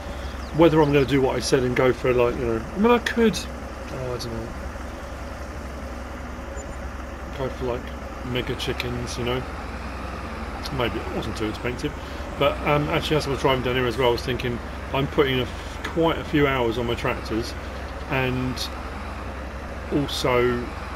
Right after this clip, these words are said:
I'm coming down here and refilling quite a lot. So I think what we might do as well is get ourselves a fuel, um,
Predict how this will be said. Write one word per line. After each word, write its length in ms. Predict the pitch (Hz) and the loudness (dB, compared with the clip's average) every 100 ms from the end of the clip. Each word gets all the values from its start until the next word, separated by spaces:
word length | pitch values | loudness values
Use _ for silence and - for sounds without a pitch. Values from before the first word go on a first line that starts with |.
| - - - - - - | -8 -8 -8 -8 -8 -4
I'm 160 | 135 131 | -2 0
coming 260 | - 151 127 | 0 0 2
down 240 | 139 127 | 0 2
here 100 | 139 | 0
and 100 | 127 | 0
refilling 360 | 123 - 135 123 | -2 0 0 0
quite 240 | 139 113 | 2 2
a 20 | |
lot. 220 | 127 120 - - - - | 4 2 2 -6 -8 -6
So 160 | - 131 | 0 0
I 20 | |
think 360 | - 175 151 156 | 2 2 2 2
what 100 | 127 | 2
we 60 | |
might 300 | 135 139 120 117 | 0 0 -2 0
do 120 | 127 | 0
as 120 | 113 | 0
well 300 | 123 120 113 120 | 2 2 4 2
is 260 | 120 113 | 0 -2
get 180 | - 123 | -2 -2
ourselves 400 | 120 - 127 113 | -2 -2 0 0
a 60 | - | -4
fuel, 420 | - - 131 131 127 123 - - 139 | -6 -4 0 0 -2 -4 -6 -6 -2
um, 400 | 117 113 110 | 0 0 -2